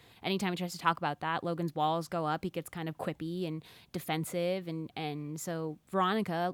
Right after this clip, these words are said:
more likely has a better pulse on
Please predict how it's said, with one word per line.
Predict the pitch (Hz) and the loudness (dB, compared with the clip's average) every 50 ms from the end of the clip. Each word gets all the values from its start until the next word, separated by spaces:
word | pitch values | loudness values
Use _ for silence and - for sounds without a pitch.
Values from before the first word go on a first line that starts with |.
| - _ - | -2 _ -2
more | 175 170 165 160 160 160 160 | 0 2 4 4 4 4 2
likely | 156 151 151 156 - 170 147 160 160 | 2 0 -2 -2 -4 -4 -4 -4 -4
has | 147 139 143 156 | -4 -4 -4 -4
a | 165 160 | -4 -4
better | 156 143 143 151 143 143 143 151 - _ - - - - _ _ _ _ _ _ - | -4 -4 -4 -4 -4 -6 -6 -8 -10 _ -20 -20 -20 -20 _ _ _ _ _ _ 0
pulse | - 185 165 160 180 - - - - - | 4 6 6 6 4 0 -4 -8 -6 -2
on | 160 160 160 151 151 151 151 151 151 | 0 2 2 2 0 -2 -4 -4 -6